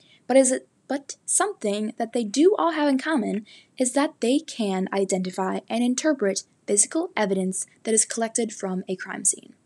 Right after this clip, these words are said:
Depending on the experience, education, and skill that a forensic scientist has, they can advance to a higher position, such as a criminalistic supervisors and crime lab managers.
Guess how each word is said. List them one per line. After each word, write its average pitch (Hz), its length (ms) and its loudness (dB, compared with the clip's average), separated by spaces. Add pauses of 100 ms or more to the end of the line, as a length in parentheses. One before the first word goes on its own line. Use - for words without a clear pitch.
(400)
Depending 190 560 -2
on 185 180 -2
the 180 200 -4
experience, 294 760 0
education, 208 540 -2
and 185 120 -2
skill 269 460 4
that 190 160 0
a 185 40 -2
forensic 196 400 -2
scientist 202 520 -2
has, 202 420 -2 (520)
they 240 120 0
can 240 220 2
advance 190 400 2
to 196 160 0
a 190 60 0
higher 233 360 0
position, 220 540 -2 (460)
such 226 240 2
as 190 240 2 (260)
a 202 60 -2
criminalistic 190 880 0 (340)
supervisors 190 920 2 (380)
and 202 160 0
crime 185 380 0
lab 175 260 -4
managers. - 640 -2